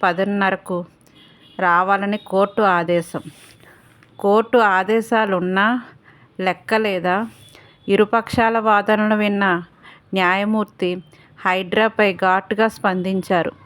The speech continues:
భవనం కూల్చివేత కార్యక్రమంలో భాగస్వాములైన అమీన్పూర్ తహసీ-, తహసీల్దార్, హైడ్రా కమిషనర్, అమీన్పూర్ మున్సిపల్ కమిషనర్, టౌన్ ప్లానింగ్ అధికారి,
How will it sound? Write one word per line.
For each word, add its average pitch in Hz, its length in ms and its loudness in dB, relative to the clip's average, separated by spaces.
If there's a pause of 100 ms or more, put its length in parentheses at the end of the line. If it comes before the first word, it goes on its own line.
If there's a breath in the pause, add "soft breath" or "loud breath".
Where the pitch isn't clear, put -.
(460 loud breath)
భవనం 202 440 2
కూల్చివేత 220 960 2 (520 loud breath)
కార్యక్రమంలో 196 920 0 (480 loud breath)
భాగస్వాములైన 196 1200 0 (480 loud breath)
అమీన్పూర్ 226 680 2
తహసీ-, - 720 -4
తహసీల్దార్, 202 720 0 (480 loud breath)
హైడ్రా 196 380 0
కమిషనర్, 202 800 0 (520 loud breath)
అమీన్పూర్ 226 640 2
మున్సిపల్ 208 680 0
కమిషనర్, 202 760 -2 (640 loud breath)
టౌన్ 208 380 0
ప్లానింగ్ 220 560 2
అధికారి, 196 640 0